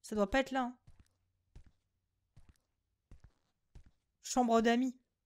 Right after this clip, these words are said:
Je pense que c'est pas là. C'est vrai que les portes sont toujours mal rabotées. On n'en parle pas assez. Ok, là-bas, c'est ce que j'ai débloqué.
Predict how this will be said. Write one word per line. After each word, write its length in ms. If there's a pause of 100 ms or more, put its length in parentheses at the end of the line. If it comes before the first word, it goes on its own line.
(1600)
Je 1000
pense 200
que 80
c'est 160
pas 140
là. 220 (3500)
C'est 140
vrai 80
que 60
les 60
portes 200
sont 100
toujours 220
mal 140
rabotées. 560
On 80
n'en 120
parle 180
pas 140
assez. 320 (4000)
Ok, 160
là-bas, 280
c'est 140
ce 60
que 100
j'ai 140
débloqué. 540